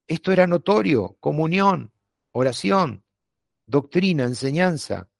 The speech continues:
y el pueblo estaba alegre y era notorio delante de todos. Número cinco,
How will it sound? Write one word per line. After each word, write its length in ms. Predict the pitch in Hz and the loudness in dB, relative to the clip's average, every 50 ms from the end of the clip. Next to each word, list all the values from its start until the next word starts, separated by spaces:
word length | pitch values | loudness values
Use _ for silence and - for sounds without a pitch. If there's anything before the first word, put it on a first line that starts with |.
| _ _ _ _ _ _ | _ _ _ _ _ _
y 220 | _ - 120 120 123 | _ -4 0 2 2
el 140 | 120 110 110 | 2 2 2
pueblo 640 | - 156 165 170 170 170 170 175 160 151 147 - _ _ _ _ _ _ _ _ _ _ _ _ _ _ _ _ _ _ _ - | 4 6 6 6 4 2 2 2 0 0 -4 -14 _ _ _ _ _ _ _ _ _ _ _ _ _ _ _ _ _ _ _ -12
estaba 340 | - - - 151 160 156 | -6 0 4 6 6 6
alegre 560 | 147 143 151 165 160 135 123 107 95 92 - _ _ _ _ _ | 6 6 4 2 2 0 -2 -4 -4 -6 -10 _ _ _ _ _
y 180 | - 110 120 135 | -4 -2 0 0
era 140 | 139 139 | 2 0
notorio 720 | 127 120 110 110 - 151 151 143 135 135 123 117 110 104 _ _ _ _ _ _ _ _ _ _ _ _ - | 0 -2 -2 2 4 4 4 6 4 4 2 2 0 -6 _ _ _ _ _ _ _ _ _ _ _ _ -6
delante 480 | 110 107 110 123 123 117 104 - 107 | -4 -2 0 -2 -2 -4 -4 -2 -2
de 140 | 104 101 95 | 0 0 -2
todos. 640 | - - 104 90 87 85 - - - - - - _ _ _ _ _ _ _ _ _ _ _ _ _ _ _ _ _ _ _ _ _ _ _ - | -2 -2 -2 -2 -4 -6 -10 -14 -20 -20 -20 -20 _ _ _ _ _ _ _ _ _ _ _ _ _ _ _ _ _ _ _ _ _ _ _ -4
Número 220 | 117 123 120 123 - | -2 0 0 0 0
cinco, 500 | - 160 160 151 117 - - 73 - | 0 0 0 0 0 -4 -8 -10 -10